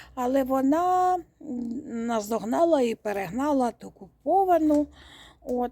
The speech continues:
і була значно краща, і, скажу чесно, мені ці сорти сподобались. Отже, ще раз, агресор, ну, я давно чула,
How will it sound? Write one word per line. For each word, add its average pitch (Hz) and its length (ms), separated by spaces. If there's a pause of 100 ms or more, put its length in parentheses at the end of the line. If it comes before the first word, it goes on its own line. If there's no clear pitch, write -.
і - 240
була 208 300
значно 196 540
краща, 392 880
і, 233 100
скажу 254 360
чесно, 370 340
мені 277 240
ці 285 220
сорти 240 420
сподобались. 151 960 (380)
Отже, 170 380
ще 359 380
раз, 453 340 (420)
агресор, 170 800
ну, 269 80
я 196 100
давно 170 320
чула, 403 380